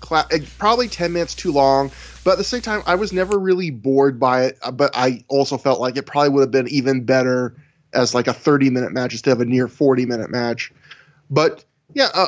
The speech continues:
a fun way to end the feud, and like you said, the Briscoes healed a bit, although they never really, especially compared to the Homicide performance, they never healed that bad. It just felt more like they had an edge to 'em and were healing a bit.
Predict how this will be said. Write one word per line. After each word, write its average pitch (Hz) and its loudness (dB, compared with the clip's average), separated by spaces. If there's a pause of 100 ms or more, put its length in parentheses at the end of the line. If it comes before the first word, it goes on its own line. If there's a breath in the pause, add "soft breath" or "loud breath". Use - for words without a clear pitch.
a 165 2
fun 247 2
way 247 0
to 220 -2
end 208 0
the 202 -2
feud, 165 0
and 160 0
like 170 0
you 180 -8
said, 156 0
the 135 2
Briscoes 147 -2
healed 214 -4
a 202 2
bit, 202 0 (280 loud breath)
although 175 0 (180 soft breath)
they 180 -2
never 277 -2
really, 240 -6 (100)
especially 226 -2
compared 160 0
to 160 -2
the 135 0
Homicide 180 0
performance, 190 -4 (280 loud breath)
they 156 -2
never 240 2
healed 170 0
that 123 0
bad. 160 2
It 151 2
just 151 -6
felt 151 0
more 143 0
like 139 -2
they 139 -4
had 127 0
an 110 -8
edge 135 0
to 165 -4
'em 143 -2
and 131 -4
were 127 0
healing 143 0
a 127 -2
bit. 156 0